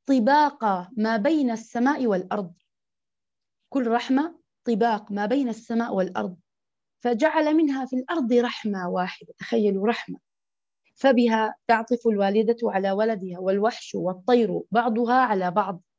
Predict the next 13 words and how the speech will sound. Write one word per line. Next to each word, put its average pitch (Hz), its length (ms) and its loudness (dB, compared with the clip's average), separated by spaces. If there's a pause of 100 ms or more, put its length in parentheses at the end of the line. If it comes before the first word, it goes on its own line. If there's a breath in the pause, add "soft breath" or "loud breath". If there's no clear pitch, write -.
(420)
فإذا 220 300 2
كان 233 220 -2
يوم 214 240 -2
القيامة 208 520 -4 (440)
أكملها 214 440 -2
بهذه 175 340 -6
الرحمة. 180 380 -8 (1200)
فانظروا، 202 560 6
هذه 220 260 6
رحمة 175 340 0
منذ 196 220 4
خلق 208 320 2
الله 190 240 2